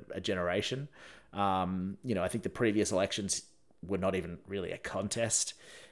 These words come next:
Uh, but this time, it looks like there's a chance he'll lose. So there, there's a couple of updates on, on the opposition. There's the, the main opposition candidate, whose, whose name I'm honestly not even gonna try to pronounce, but it begins with K and ends in Oglu, I think.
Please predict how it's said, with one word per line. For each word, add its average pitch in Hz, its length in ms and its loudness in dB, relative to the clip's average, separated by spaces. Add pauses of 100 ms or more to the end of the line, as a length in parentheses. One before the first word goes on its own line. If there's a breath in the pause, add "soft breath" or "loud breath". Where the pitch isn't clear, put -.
(100)
Uh, 104 180 6
but 110 160 0
this 139 180 8
time, 151 460 6
it 110 100 0
looks 120 240 2
like 135 180 6 (180)
there's 117 160 4
a 120 40 2
chance 110 280 0
he'll 117 100 4
lose. 147 320 10
So 117 180 12 (440 loud breath)
there, 120 500 12 (180)
there's 113 140 2
a 117 60 6
couple 143 260 10
of 120 80 12
updates 113 440 10
on, 101 340 6
on 101 120 2
the 98 120 6
opposition. 95 480 2
There's 95 280 4
the, 110 160 -4
the - 240 0
main 113 440 6
opposition 98 640 2
candidate, 92 440 0
whose, 98 280 0 (160)
whose 117 140 0
name 139 180 8
I'm 120 280 6
honestly 107 320 0
not 92 140 -2
even 85 140 -4
gonna 80 120 -6
try 90 300 -4
to 87 60 -6
pronounce, 98 420 -4
but 92 140 0
it - 120 -10
begins 120 340 6
with 113 160 0
K 127 460 6
and 95 220 2
ends 98 240 0
in 92 220 -2 (180)
Oglu, 107 420 4 (140)
I - 40 -2
think. 123 280 0